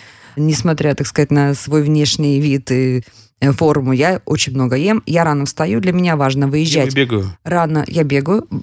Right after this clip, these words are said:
Speaker 1: Для меня важно выезжать рано утром. Я выезжаю в четыре-пять утра, это мое самое любимое время. Я обожаю. И поэтому, если я еду на, э, в путешествие, где несколько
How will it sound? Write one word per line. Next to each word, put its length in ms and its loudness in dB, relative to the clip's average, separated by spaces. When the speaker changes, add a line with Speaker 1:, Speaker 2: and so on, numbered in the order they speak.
Speaker 1:
Для 120 2
меня 200 2
важно 320 0
выезжать 480 -2
рано 300 2
утром. 460 -4
Я 280 2
выезжаю 400 0
в 20 -6
четыре-пять 460 -4
утра, 180 0
это 100 -2
мое 140 0
самое 400 0
любимое 400 -2
время. 320 -2
Я 120 4
обожаю. 440 0
И 80 -6
поэтому, 340 0
если 280 0
я 100 2
еду 320 0
на, 400 0
э, 320 -2
в 20 -20
путешествие, 540 -2
где 140 0
несколько 520 -2